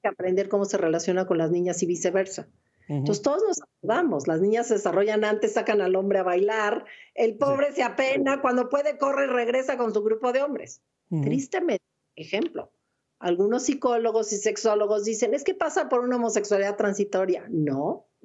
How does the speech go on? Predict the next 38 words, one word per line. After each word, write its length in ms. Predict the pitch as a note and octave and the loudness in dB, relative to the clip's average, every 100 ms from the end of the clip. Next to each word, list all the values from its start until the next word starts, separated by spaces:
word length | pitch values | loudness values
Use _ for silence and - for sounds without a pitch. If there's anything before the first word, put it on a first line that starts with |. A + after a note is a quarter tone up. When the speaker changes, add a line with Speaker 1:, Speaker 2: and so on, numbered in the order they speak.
| - B2 _ _ _ _ _ _ _ - | -20 -20 _ _ _ _ _ _ _ -2
Speaker 1:
Él 200 | B3+ D4 | 0 2
Speaker 2:
Sí, 40 | C#4+ | 0
Speaker 1:
no 100 | C#4 | 0
Speaker 2:
sí. 60 | |
Speaker 1:
tiene 160 | C4+ B3 | 0 2
una 80 | B3+ | 0
atracción 400 | F#3+ - - A3 | -4 -6 -2 0
erótica 460 | A3 A3+ C4+ - | 2 2 0 0
hacia 200 | F#3+ F#3+ | 0 0
sus 220 | F3+ E3 E3 | -2 -2 0
amigos, 380 | E3+ A#3+ D4 - | 2 2 0 -2
<laughs> 160 | E3+ B3 | -2 0
perdón 60 | |
que 80 | E4 | 0
sea 160 | A#3+ A#3+ | -2 0
tan 140 | G#3+ | 0
clara, 180 | A#3 B3+ | 2 2
pero 140 | - C#4 | 0 -2
esa 120 | C#4 | 0
es 80 | D4 | 0
la 100 | G#3+ | 0
definición 480 | G3 G3 F#3+ A3 A3+ | 2 0 2 0 0
de 60 | |
homosexualidad 600 | A3 F3 E3+ E3 E3 F3+ | -2 -2 -2 0 0 2
médica. 540 | G3+ A3 A4 - B2 - _ | 2 2 0 -2 -8 -12 _
Speaker 2:
Ujú. 140 | C#3+ C3 | -4 -2
Speaker 1:
Él 80 | C#4 | 0
se 120 | F4+ | 2
siente 260 | D#4 C#4+ | 2 2
más 160 | B3+ - D4+ | 0 -2 -2
a 40 | |
gusto 300 | B3 A#3+ D#4+ | -2 0 0
porque 220 | A#3 G#3 | 0 0
está 220 | - - A#3 | -2 -2 -2
aprendiendo 680 | - C4 A#3 G#3+ G3 A3 G#3+ | 0 0 2 0 0 0 -2
cómo 200 | F#3 G3 | -2 0
se 140 | G#3 | 0
relaciona. 600 | F#3+ F3 F3+ G#3+ G3 E3 | 2 2 0 0 0 -2